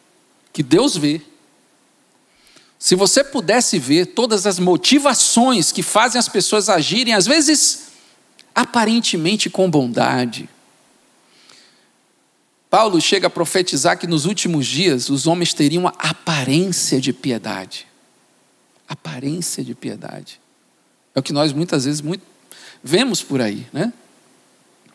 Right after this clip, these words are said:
Deus não age segundo critérios humanos.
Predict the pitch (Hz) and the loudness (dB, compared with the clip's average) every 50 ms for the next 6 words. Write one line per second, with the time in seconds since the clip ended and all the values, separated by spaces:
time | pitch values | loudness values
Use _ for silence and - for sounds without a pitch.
0 | _ _ _ _ _ - - _ _ _ _ _ _ _ _ _ _ _ _ _ | _ _ _ _ _ -20 -20 _ _ _ _ _ _ _ _ _ _ _ _ _
1 | _ _ _ _ _ _ _ _ _ _ _ _ - - 214 254 226 262 269 247 | _ _ _ _ _ _ _ _ _ _ _ _ 2 4 4 4 4 4 4 4
2 | 240 254 262 - - 254 214 226 262 262 - - 254 - - 247 240 247 254 233 | 4 4 2 2 0 0 2 2 2 0 2 0 -2 0 2 2 2 2 2 2
3 | 269 277 254 214 214 247 247 214 160 123 - - - - | 2 2 4 4 6 4 4 2 0 -2 -4 -6 -8 -10